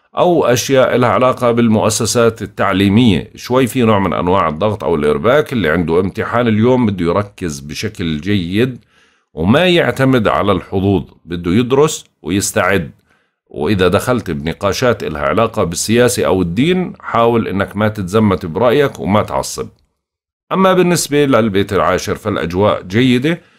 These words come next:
بتدعمك على مستوى علاقاتك ومعارفك، ممكن يصير في نوع من أنواع التعاون أو التلاقي ما بينك وبين أحد المعارف لمساعدتك أو إنجاز بعض المهام اللي بتكون صعبة عليك،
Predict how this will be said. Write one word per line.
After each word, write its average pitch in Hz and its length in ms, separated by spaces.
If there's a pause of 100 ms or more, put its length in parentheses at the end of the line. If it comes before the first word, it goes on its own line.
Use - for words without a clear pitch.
(260)
بتدعمك 156 600
على 139 200
مستوى 147 400
علاقاتك 131 680
ومعارفك، 87 680
ممكن 69 300
يصير 85 280
في 92 200
نوع 90 160
من 82 160
أنواع 82 280
التعاون 110 540
أو 78 160
التلاقي 107 560
ما 110 160
بينك 76 340
وبين 80 240
أحد - 280
المعارف 95 600 (600)
لمساعدتك 135 1080
أو 95 220
إنجاز 107 420
بعض 107 260
المهام 92 560
اللي 92 260
بتكون 98 420
صعبة 90 440
عليك، 90 420